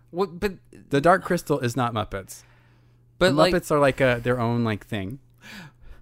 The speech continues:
Speaker 1: But when people say Muppets, they're not referring to, like, the trademark puppet brand.
Speaker 2: Well, in my world, they better be.
Speaker 1: <laughs>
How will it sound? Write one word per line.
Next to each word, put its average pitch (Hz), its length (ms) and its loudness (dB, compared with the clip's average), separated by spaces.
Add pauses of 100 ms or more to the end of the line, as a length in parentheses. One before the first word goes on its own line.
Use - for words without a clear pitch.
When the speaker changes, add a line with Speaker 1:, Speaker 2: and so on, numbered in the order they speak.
(480)
Speaker 1:
But 196 120 2
when 196 140 0
people 226 280 -2
say 202 280 -2
Muppets, 170 600 -2
they're 160 140 -2
not 165 320 -4
referring 151 600 -4
to, 127 100 -12
like, 110 220 -10
the 113 100 -6
trademark 131 1000 -6
puppet 139 480 -6 (120)
brand. 117 760 -6 (400)
Speaker 2:
Well, 131 240 8
in 131 160 6
my 262 260 12
world, 170 320 10
they 139 120 8
better 123 340 10
be. 131 320 8
Speaker 1:
<laughs> - 40 -14